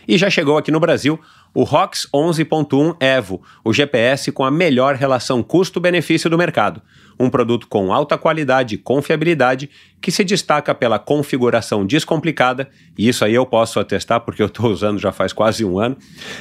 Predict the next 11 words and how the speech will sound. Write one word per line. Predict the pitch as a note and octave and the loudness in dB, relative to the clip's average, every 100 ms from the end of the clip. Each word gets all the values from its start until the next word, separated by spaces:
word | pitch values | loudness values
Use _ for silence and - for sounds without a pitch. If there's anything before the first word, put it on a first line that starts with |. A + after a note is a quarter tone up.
| - | 0
é | A2+ A2+ A2+ A2 G2 - - | 2 4 4 2 -2 -8 -4
uma | B2+ B2+ | 0 0
configuração | D3+ C3+ C#3 B2 C3 | 0 0 -2 0 0
rápida | C3+ F#3 F3 | 0 0 0
e | E3 | 0
simples | D#3+ D#3+ D#3+ | 0 0 -2
através | D3 D3+ C#3+ C3+ | 0 0 2 0
do | C3+ | 0
app | C3 - | 0 -2
Sigma | - - D3 D3 D3 | -4 -2 2 2 2
Ride. | A2+ G2 E2 - | 2 0 -2 -10